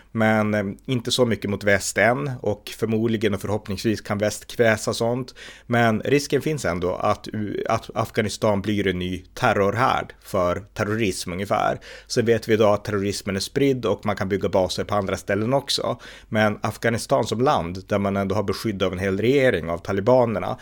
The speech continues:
det är ändå en väldigt potentiell plats att ha träningsläger och liknande saker. Så att, eh, vi får se hur utvecklingen går där. Det mesta tyder på att det går åt fel håll.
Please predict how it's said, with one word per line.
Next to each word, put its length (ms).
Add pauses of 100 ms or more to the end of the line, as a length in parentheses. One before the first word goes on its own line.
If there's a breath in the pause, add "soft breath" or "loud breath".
(200 loud breath)
det 100
är 60
ändå 160
en 100
väldigt 280
potentiell 580
plats 360
att 140
ha 260
träningsläger 840
och 100
liknande 420
saker. 540 (300 loud breath)
Så 200
att, 360
eh, 220 (280)
vi 140
får 100
se 440
hur 180
utvecklingen 580
går 220
där. 420
Det 100
mesta 320
tyder 260
på 120
att 80
det 60
går 180
åt 120
fel 240
håll. 320